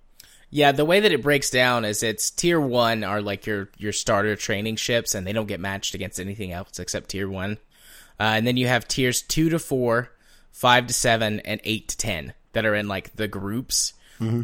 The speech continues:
Speaker 1: And yeah, you, when you go outside of the group, like, if you're a tier four and you get matched up against a tier five, if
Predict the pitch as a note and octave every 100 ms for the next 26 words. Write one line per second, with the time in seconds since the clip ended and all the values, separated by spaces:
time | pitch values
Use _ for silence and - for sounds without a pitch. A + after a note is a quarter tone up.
0 | A2 G#2+ G2 F#2+ F2+ - - A2 G2 G2
1 | A#2 B2+ B2+ C3+ C3+ C#3 D3 C#3 C3+ -
2 | C#3 C3 A#2 G#2+ A#2 G#2+ G#2+ A2 - C3
3 | A#2+ C3+ A#2+ B2 A2+ A2 G#2+ A2 G#2 G#2+
4 | G#2+ A2 G2+ G2+ - F#2+ G#2+ G2 G2+ F#2+
5 | F2+ - - - - _ _ - A#2 G#2